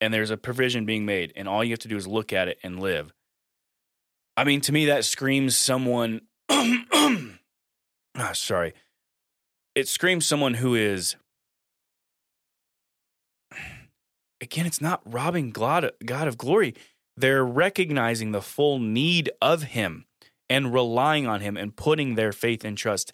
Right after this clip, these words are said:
in him. The, the, you know, I, I wish the scripture went into it, but I'm sure there was people in that group that got bit and were told, "Hey, look, there's a snake back over here, f-, you know, a hundred yards this way. All you gotta do is go look at it." And I bet you there was some people who were like,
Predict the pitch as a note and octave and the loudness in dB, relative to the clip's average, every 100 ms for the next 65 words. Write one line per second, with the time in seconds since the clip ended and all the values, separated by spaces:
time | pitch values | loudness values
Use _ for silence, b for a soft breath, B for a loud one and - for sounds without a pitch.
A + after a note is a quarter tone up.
0 | b b _ D3 D#3 B2+ A#2+ F2+ D#2+ - | b b _ 0 0 -2 -4 -4 -6 -16
1 | _ _ _ _ _ _ _ _ _ _ | _ _ _ _ _ _ _ _ _ _
2 | _ _ _ - D3+ C#3+ C#3+ C#3+ B2 b | _ _ _ 0 2 2 2 2 0 b
3 | b _ _ _ _ _ _ D#3+ C#3 B2 | b _ _ _ _ _ _ 2 4 2
4 | - B2 F2 B2+ B2+ A2+ - B2 - G2+ | 0 2 2 2 2 -2 -4 -4 -4 -2
5 | A#2 C#3+ G#2 G#2 A2+ A#2 - C3+ C3+ A#2+ | -2 -2 -2 0 0 0 0 2 2 2
6 | A2 - B2 A2+ G#2+ A2+ G#2+ F#2 A2 - | -2 -4 -2 -2 -2 -2 -4 -4 -6 -2
7 | G2 G2+ F2 F2 A#2+ A2+ - _ _ _ | 0 0 -2 0 0 0 -4 _ _ _
8 | A2 A2 G2+ G2 F#2+ G2+ G#2+ G#2+ A#2+ A2 | 0 2 0 -2 -6 -4 -4 0 0 0
9 | F#2 D#3 B2 D3+ - _ _ _ _ - | 2 0 2 0 0 _ _ _ _ -2
10 | B2 A#2+ - C3+ D3+ - A2+ G#2 A2+ G#2+ | 0 2 0 2 0 2 0 2 -2 -2
11 | G#2+ G#2 - - - A2+ F#2+ A2+ A2 A2 | -2 -2 -4 -8 -4 -2 0 0 -2 0
12 | G#2+ G#2 - G2 F2+ b C3+ D3 C#3 A#2+ | 0 0 -2 -2 -2 b 2 2 2 0
13 | A2 A2+ A#2+ G2+ D2+ - _ _ _ B2+ | 2 2 0 -2 -2 -8 _ _ _ 2
14 | C#3+ C#3+ D#3+ D#3+ D3 B2+ A2 - B2 B2 | 2 4 0 2 0 0 2 0 0 2
15 | A#2+ A2+ G2 - | 2 2 2 -4